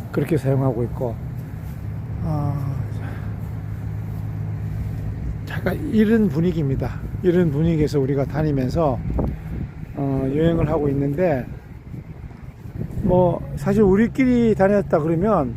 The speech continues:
좀 더 많은 여행을 할 수 있겠지만서도, 지금 여행 자체가 아르헨티나에서 오신 목사님 부부를 모시고 제가 미국을 다니고 있기 때문에 이분들이 원하는 쪽으로, 목사님 부부이다 보니까 주로 이제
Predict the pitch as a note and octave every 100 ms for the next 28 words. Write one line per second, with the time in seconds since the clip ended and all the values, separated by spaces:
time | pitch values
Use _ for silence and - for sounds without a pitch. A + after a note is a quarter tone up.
0 | - - - F#3 F#3+ G3 F3 D3+ D#3+ D3+
1 | D#3+ D#3+ D3+ - - D#3 - C#3 B2 C3+
2 | D3+ B2 - - - - - - - F#3+
3 | F#3+ E3+ E3 F3 D3 D3 F#3 D#3 F3+ B2+
4 | - - - - - - - - - E3
5 | G3 G3+ G3+ G3 E3 F3 D3 E3 D3+ D#3+
6 | - G3+ D#3+ F#3+ F#3+ F3 D#3 A#2+ C3+ D#3+
7 | D#3 C#3+ C3+ C#3+ B2 - - - - -
8 | - - F3+ F#3+ F#3 D3 C3 C3+ D#3+ C#3+
9 | B2+ - D3+ C#3+ C#3+ G3+ G3 G3+ F3+ D#3
10 | C3 E3 F3 D#3+ C#3 A#2+ G#2+ G2 - -
11 | - - - - - - - - E3 -
12 | G3 F#3+ F3 D3+ E3+ D#3+ D#3 D3 C3+ C3
13 | B2 F#3 C#3 - - - - - - -
14 | E3+ D3+ D3